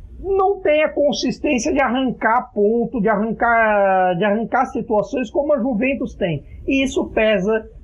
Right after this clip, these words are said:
na luta da Champions League. Isso sem falar se você entrar numa comparação, por exemplo, com o trabalho do primeiro pelotão, tanto com a Inter do Inzaghi,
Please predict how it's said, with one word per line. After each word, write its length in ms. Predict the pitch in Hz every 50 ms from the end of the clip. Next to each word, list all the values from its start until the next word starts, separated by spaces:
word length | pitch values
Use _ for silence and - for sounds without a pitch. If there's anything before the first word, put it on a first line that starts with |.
| - - -
na 240 | 196 202 214 214
luta 720 | 196 185 185 196 190 202 202 196 185 - - 226 208 202 196 180
da 180 | 165 202 202 190 190
Champions 360 | - 233 202 170 220 226 185
League. 280 | 190 208 185 147 131 - - - - -
Isso 240 | 311 392 370 - -
sem 260 | - 427 427 370 -
falar 380 | - 320 254 202 190 202 226 -
se 120 | - 320
você 300 | 302 302 - - 339 294
entrar 340 | 285 254 - 262 233 233 233
numa 240 | 240 240 247 254 -
comparação, 880 | - 254 240 226 175 226 208 196 196 190 185 - - 208 190 185 175
por 200 | 156 - 196 185
exemplo, 600 | 180 165 135 156 180 170 160 - 196 175 165 - - - - - - - - - -
com 260 | - - 185 190 196 202
o 80 | 208
trabalho 480 | - - 254 247 220 202 208 208 233 226
do 100 | 247 302
primeiro 400 | - 370 320 294 285 277 285 285 -
pelotão, 580 | 320 294 330 370 - - 320 240 202 180 - -
tanto 220 | 226 208 185 -
com 100 | - 190
a 80 | 214 202
Inter 380 | 190 196 214 196 156 196 180
do 80 | 160 208
Inzaghi, 460 | 226 208 208 233 233 254 294 294 392